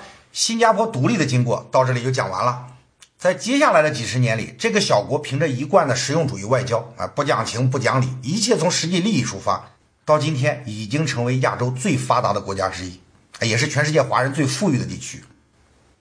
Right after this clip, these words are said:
所以我并不关心李光耀是否曾经对中国发表过什么不友善的言论，啊，也不关心他是否始终把华人的利益放在第一位。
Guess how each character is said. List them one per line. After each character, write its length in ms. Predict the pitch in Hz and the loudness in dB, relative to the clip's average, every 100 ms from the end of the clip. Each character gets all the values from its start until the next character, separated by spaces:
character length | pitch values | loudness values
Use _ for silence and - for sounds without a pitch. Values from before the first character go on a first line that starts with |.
| - | -10
所 160 | - | 0
以 200 | 247 269 - | 0 0 -6
我 140 | 110 | -8
并 160 | - 165 | -4 -4
不 80 | 143 | 0
关 260 | 156 170 | 4 4
心 240 | - 165 175 | 2 -2 -4
李 120 | 104 98 | -6 -2
光 180 | 120 | 2
耀 140 | 131 127 | 2 2
是 260 | - - | 0 0
否 180 | 131 - - | -2 -2 -6
曾 180 | 113 | -4
经 80 | 113 | 2
对 100 | 123 | 2
中 220 | - 123 | 2 2
国 160 | 123 95 | 2 0
发 180 | - 131 | 0 2
表 120 | 127 | 2
过 100 | - | -2
什 100 | - | -2
么 60 | 127 | -2
不 160 | 127 | 2
友 180 | - - | 0 0
善 220 | - 131 | 0 0
的 80 | 127 | 0
言 160 | - - | -4 -10
论， 160 | - - _ _ | -16 -20 _ _
啊， 120 | - 101 | -10 -10
也 120 | 110 | -4
不 100 | 135 | -4
关 180 | 202 190 | 2 2
心 120 | 170 | 2
他 40 | 170 | -4
是 200 | - 160 | -2 -4
否 340 | 104 - - _ _ _ | -4 -8 -12 _ _ _
始 240 | - - 151 | -4 -2 0
终 160 | 214 | 2
把 100 | 185 | 2
华 280 | - - 135 | 2 2 2
人 60 | 202 | 2
的 80 | |
利 140 | 170 143 | 2 0
益 60 | |
放 180 | 104 127 | 2 2
在 80 | 110 | 2
第 160 | 98 95 | -2 -6
一 80 | |
位。 160 | 101 104 | -6 -8